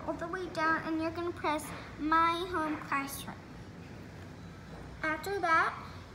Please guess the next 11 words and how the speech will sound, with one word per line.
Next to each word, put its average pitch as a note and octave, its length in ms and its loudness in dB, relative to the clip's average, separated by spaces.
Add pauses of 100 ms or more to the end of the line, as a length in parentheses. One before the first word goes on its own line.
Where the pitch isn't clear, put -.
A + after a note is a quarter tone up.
(280)
I'm D#4 280 4
going D4+ 380 4 (240)
to D#4 400 0 (480)
refreshen D#4+ 840 2 (120)
it. - 60 -4 (1800)
Down E4 280 6
here, F4 400 2 (540)
your D#4+ 280 8 (120)
work. C4+ 400 0 (1120)
Up G4 200 6
here, F#4 340 4